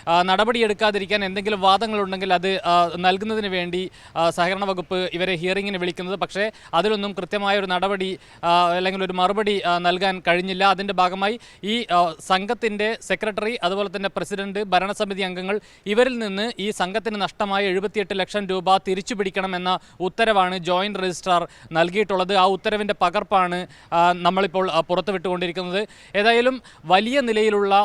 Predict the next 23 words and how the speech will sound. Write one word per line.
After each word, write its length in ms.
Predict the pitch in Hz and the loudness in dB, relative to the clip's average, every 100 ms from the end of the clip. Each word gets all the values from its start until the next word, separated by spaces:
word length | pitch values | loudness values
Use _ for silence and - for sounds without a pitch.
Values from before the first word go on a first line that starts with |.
| 185 | 2
ഒരു 160 | 185 202 226 - 165 | 0 0 0 2 2
അഴിമതി 380 | 196 220 202 - | 4 0 -4 0
കഥകൾ 340 | 185 190 214 202 | 0 0 2 2
അല്ലെങ്കിൽ 260 | 185 190 185 | 2 -2 0
തട്ടിപ്പിൻ്റെ 480 | 180 - 226 220 208 196 | 0 0 -2 -2 -2 0
കഥകളാണ് 580 | 175 190 208 180 175 185 165 160 | 0 2 4 4 2 -4 -4 -2
ഓരോ 180 | 185 208 208 | 0 2 0
ദിവസവും 420 | 185 196 202 202 190 175 | 0 -2 -2 -2 -2 -2
ജോ-, 120 | 180 180 | -2 -2
ഈ 40 | 196 - - 151 | -4 -10 -18 -6
ഡി 100 | 180 202 | -4 -4
സി 100 | 226 | -6
സി 100 | 226 202 | -6 -4
ജനറൽ 200 | 190 202 | -4 -4
സെക്രട്ടറി 280 | 214 202 202 190 | -6 -4 -4 -2
കൂടിയായിട്ടുള്ള 420 | 190 185 165 185 170 | 0 0 -2 -2 0
ജോസ് 220 | 185 - | -2 0
ഫ്രാങ്ക്ലിനെതിരെ 580 | 185 180 196 190 175 180 | 0 0 -2 -4 -4 -4
പുറത്തേക്ക് 420 | 175 165 196 175 180 | -4 -4 -4 -4 -2
വരുന്നത്. 320 | 180 180 180 214 - - 165 | -2 -2 -4 -4 -8 -6 2
ആ, 100 | 175 | 4
കഴിഞ്ഞ 160 | 190 202 | 4 0
ദിവസങ്ങളിൽ 320 | 208 208 190 | -2 -2 -4